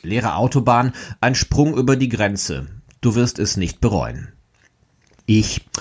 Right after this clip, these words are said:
obwohl ich weiß, dass P normalerweise gute Ideen hat: „Ich weiß nicht, ist das legal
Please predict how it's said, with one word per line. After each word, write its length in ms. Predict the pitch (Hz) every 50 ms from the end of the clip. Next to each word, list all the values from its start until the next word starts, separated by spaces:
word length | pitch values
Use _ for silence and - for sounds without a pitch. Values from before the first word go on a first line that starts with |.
| - - _
obwohl 300 | - 98 87 90 95 87
ich 120 | 85 78 80
weiß, 360 | 95 95 101 87 80 - -
dass 200 | - 76 - -
P 220 | - - 92 87
normalerweise 800 | 82 82 80 80 80 80 82 85 82 76 78 80 76 73 76 71
gute 340 | 71 - - 135 127 - -
Ideen 460 | - 71 69 73 71 69 - 69 76
hat: 260 | 90 92 - - - - - - - - - - _
„Ich 140 | - 151 147
weiß 300 | 120 92 85 92 90 -
nicht, 360 | 87 65 62 - - - - - - - -
ist 180 | - - - -
das 180 | 92 - - -
legal 640 | 82 80 71 - 76 73 71 87 120 139 151 -